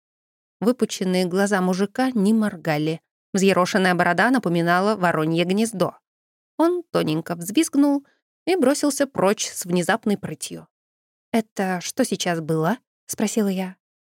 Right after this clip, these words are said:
Глория отвернулась, пряча глаза фары. Ошеломлённая Юля пошлёпала себя по щекам, приходя в чувство. «Запиши в свой блокнотик», — сказала она. «Глория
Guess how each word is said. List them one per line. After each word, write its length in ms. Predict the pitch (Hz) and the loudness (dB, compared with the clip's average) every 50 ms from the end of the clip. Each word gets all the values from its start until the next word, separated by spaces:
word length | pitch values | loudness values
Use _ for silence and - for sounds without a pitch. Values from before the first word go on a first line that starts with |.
| _ _ _ _ _ _ _ - | _ _ _ _ _ _ _ 0
Глория 320 | 247 285 349 370 349 320 | 2 4 4 4 2 0
отвернулась, 720 | 285 - 185 185 165 170 175 175 175 180 185 - - - - _ | -2 0 -2 -2 0 2 2 2 2 2 0 -2 -6 -10 -8 _
пряча 340 | - - 180 170 165 - 165 | -2 0 0 0 0 -2 -2
глаза 320 | 156 175 170 160 170 170 | 0 0 2 2 2 0
фары. 420 | 165 - 180 170 170 165 170 185 _ _ _ _ _ | 0 -2 -4 -4 -4 -4 -6 -14 _ _ _ _ _
Ошеломлённая 680 | - 196 - 220 214 196 208 196 196 190 190 185 190 | -6 0 2 4 6 6 6 4 4 4 4 4 2
Юля 340 | 190 160 185 185 202 233 269 | 2 2 2 2 2 2 2
пошлёпала 500 | 269 - - - 175 160 - 175 180 190 | 0 -2 -2 -2 -4 -2 0 0 -2 0
себя 240 | 185 - 202 214 208 | -2 -2 -2 -2 0
по 100 | - 233 | 0 -2
щекам, 520 | 226 - - 277 - - 294 233 165 151 | -4 -4 -6 -8 -2 0 0 0 0 0
приходя 340 | 147 - 170 - 160 165 170 | -4 -4 -2 -2 0 0 -2
в 80 | 170 - | -2 -2
чувство. 480 | - - 247 196 - - - - 143 _ _ _ _ _ _ _ _ _ _ _ _ _ - | -4 -4 -4 -4 -6 -10 -12 -12 -12 _ _ _ _ _ _ _ _ _ _ _ _ _ -14
«Запиши 500 | 240 247 311 294 - 277 - - 359 359 | -4 -2 -2 -2 -2 -4 0 0 0 0
в 60 | - | 0
свой 260 | - - 202 226 277 | -4 0 0 0 0
блокнотик», — 680 | 240 208 196 190 185 - - 190 190 190 - 202 - - | 2 0 -2 -2 -2 0 0 0 0 0 -2 -4 -4 -4
сказала 460 | - - - - 175 180 185 185 190 190 | -12 -10 -8 -6 -4 -2 0 0 0 0
она. 260 | 190 190 190 190 - _ _ _ _ _ _ _ _ | 0 0 -2 -4 -6 _ _ _ _ _ _ _ _
«Глория 600 | - 233 277 302 330 349 339 277 196 160 170 175 | -2 2 2 4 4 4 2 2 0 0 -2 -6